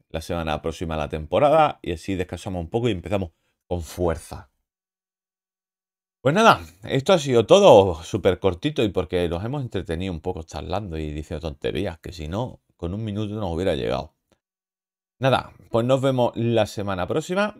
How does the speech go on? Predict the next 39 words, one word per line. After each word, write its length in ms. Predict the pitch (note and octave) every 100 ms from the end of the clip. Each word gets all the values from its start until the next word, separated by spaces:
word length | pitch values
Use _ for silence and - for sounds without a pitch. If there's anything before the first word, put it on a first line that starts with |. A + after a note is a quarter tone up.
| -
Ya 160 | F#2+ A#2
sabéis 240 | G#2+ G#2
que 80 | G#2
tenemos 220 | F#2+ F2+
canal 360 | F#2 F#2 F#2+ -
secundario, 560 | - G2+ F2+ E2 D3+ E3+
Transilum 480 | G#2 F2 G2+ G2 -
X 320 | F2 - D#2+ D#2
dos, 300 | - F#3 G3
donde 200 | - F#2+
subimos 500 | E2+ F#2+ F#2+ F#2 E2+ _ _ _ _ _
los 480 | F#2+ G2 F#2+ F#2+ E2+
directos 560 | F2+ F#2+ G#2 A2+ - -
que 160 | G2+
se 120 | F2+ E2
pueden 280 | A#2 G2+
resubir, 460 | F2+ F2 F#2 A#2 D#3
porque 200 | F#2 -
si 160 | - E2+
tenemos 300 | F#2 F2+ E2+
música 340 | G2 - D#2+
de 100 | D#2+
fondo 220 | - F2
o 20 |
algo, 160 | D#2+ D#2+
pues 160 | - - -
no 160 | C2
se 160 | E2+ -
puede. 400 | - F2+ D#2+ C3+ _ _ _ _ _ _ _ _ _ _ _ _ -
Y, 640 | G#2 G#2 G2 F#2 F2 E2 D2 C2+ C2+ _ _ _ _ _ -
y 120 | F2+
en 180 | G2 E2+
Twitch, 280 | A#2+ C#3 C#3+
que 120 | B2
solemos 300 | G2 F2+ F#2+
estar 300 | F#2 F2 E2+
todos 140 | G2
los 120 | E2+ D2+
días 300 | F2+ G#2